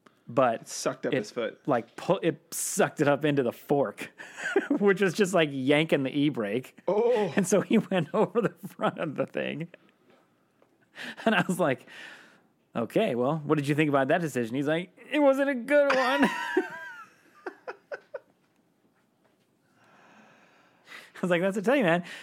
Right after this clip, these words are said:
Speaker 1: you gotta be careful. You know, if you're gonna try stuff like this,
Speaker 2: Oh,
Speaker 1: why don't you put the
Speaker 2: man.
Speaker 1: rest of your," and we have skateboarding pads. So I'm like, "Why don't you put the rest of your pads on if you wanna try stuff like that? If you're gonna mess around, you know?
Speaker 2: Yeah.
Speaker 1: Otherwise, keep your helmet on, r-, keep your helmet on if you're gonna ride around in circles."
Speaker 2: Yeah.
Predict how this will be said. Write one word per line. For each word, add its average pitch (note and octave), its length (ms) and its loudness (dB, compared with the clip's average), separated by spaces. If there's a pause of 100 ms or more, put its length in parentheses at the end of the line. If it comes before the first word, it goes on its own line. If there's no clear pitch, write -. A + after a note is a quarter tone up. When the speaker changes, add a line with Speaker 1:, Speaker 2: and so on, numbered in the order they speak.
(200)
Speaker 1:
you A2 80 -6
gotta G3 140 6
be C#4 100 2
careful. A#3 420 2
You C3 100 2
know, C3 180 2
if C#3+ 80 0
you're D#3+ 100 2
gonna A3+ 160 2
try G#3+ 220 4
stuff G3 220 2
like B2 160 2
this, A#2+ 320 -2
Speaker 2:
Oh, - 100 -18 (800)
Speaker 1:
why C3+ 120 4
don't G#3 100 2
you G3 60 0
put F#3 160 2
the C#3+ 60 2
Speaker 2:
man. D3+ 40 4
Speaker 1:
rest F#3+ 200 2
of D#3+ 80 -2
your," D3+ 100 0
and - 80 2
we E3 60 2
have D#3 100 2
skateboarding C#3+ 560 0
pads. A2 360 -2
So C#3 80 -4
I'm B2+ 80 -2
like, B2 200 -4
"Why F3+ 100 0
don't B3 100 -4
you G#3+ 60 -6
put A#3 100 0
the D3 60 -2
rest G3+ 160 0
of - 40 -4
your D#3 80 0
pads D#3+ 260 0
on B2 100 0
if A#2 100 -8
you B2 60 -4
wanna A#2+ 120 -2
try A#2+ 220 -2
stuff C#3 200 -8
like F#2+ 140 -12
that? G2+ 220 -12 (680)
If A#2+ 120 -4
you're C3 80 4
gonna C#3 120 2
mess C3+ 220 2
around, B2 320 2
you B2 80 -2
know? E3 60 0
Speaker 2:
Yeah. G3 160 0
Speaker 1:
Otherwise, C#3+ 340 0
keep - 180 -10
your D#3 80 4
helmet C3 200 0
on, B2+ 160 0
r-, C3+ 280 -2
keep F#3 160 -4
your E3 100 4
helmet F#3 200 4
on B2 100 0
if C3 60 -4
you're C#3 80 -2
gonna B2 120 0
ride B2 180 2
around A#2+ 180 2
in G2+ 60 -8
circles." A#2 380 -6
Speaker 2:
Yeah. F#3 180 -6